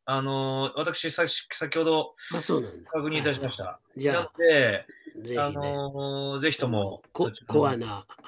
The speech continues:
Speaker 2: <laughs> 古いファンの方は、
Speaker 1: <laughs> いや、
Speaker 2: えー、
Speaker 1: 古いファン。
Speaker 2: 旗、旗揚げの二人の
Speaker 1: いやいや。うん。
Speaker 2: 五十周年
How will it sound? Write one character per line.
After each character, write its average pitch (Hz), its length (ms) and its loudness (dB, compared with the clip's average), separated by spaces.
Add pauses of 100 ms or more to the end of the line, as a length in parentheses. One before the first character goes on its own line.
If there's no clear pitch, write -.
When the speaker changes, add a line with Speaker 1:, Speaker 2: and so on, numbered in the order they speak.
Speaker 2:
<laughs> - 400 -12
古 131 260 -4
い 123 60 -4
フ 113 120 -10
ァ 123 100 -6
ン 113 60 -6
の 110 200 -10
方 - 260 -14
は、 87 200 -12 (420)
Speaker 1:
<laughs> - 600 0
い 240 40 4
や、 247 120 10
Speaker 2:
え 233 60 12
ー、 226 80 4
Speaker 1:
古 285 220 4
い - 40 8
フ 156 40 6
ァ - 20 2
ン。 - 40 2
Speaker 2:
旗、 156 220 10
旗 151 360 4
揚 147 60 4
げ 147 140 10
の 143 80 8
二 139 100 0
人 165 120 4
の 208 60 12
Speaker 1:
い 208 40 12
や 165 80 10
い 156 60 6
や。 190 400 2 (340)
う 147 180 2
ん。 - 100 -8
Speaker 2:
五 139 140 2
十 131 140 2
周 127 280 -2
年 95 240 -8